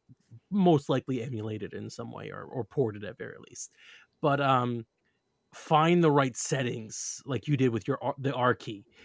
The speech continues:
because it was flashy and fast, and I just kept dying, and the only options I had seemed to make it less fun. Give myself many, many, many more lives, or just, like, you know, slow the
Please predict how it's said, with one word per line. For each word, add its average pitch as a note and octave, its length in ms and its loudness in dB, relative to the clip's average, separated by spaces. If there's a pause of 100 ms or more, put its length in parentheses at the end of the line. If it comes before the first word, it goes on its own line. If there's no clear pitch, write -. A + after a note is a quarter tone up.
(220)
because C#3 520 2 (140)
it F3 180 4
was D#3 340 2
flashy F#3+ 800 -2
and F3 180 -6
fast, - 760 -4 (120)
and C#3 140 -2
I C3+ 80 -2
just D3+ 320 -4
kept D3 200 -10
dying, E3+ 500 4
and C#3+ 140 -2 (120)
the D3 180 0
only F#3 240 2
options E3 360 -6
I D3 80 -4
had D3 400 -4 (220)
seemed C#3+ 280 -2
to C#3+ 100 -2
make B2 220 -2
it C3 100 -6
less A2+ 260 -6
fun. G#2 440 -6
Give C3 120 -2
myself B2 500 -4
many, A#2+ 360 -4
many, B2 220 -4
many A#2+ 220 -4
more A#2 220 -4
lives, A2 680 -4 (480)
or A#2 460 2
just, - 380 -2
like, A#2 240 -4
you C3 60 -2
know, A2 120 -6
slow A2+ 400 -2
the G#2 140 -4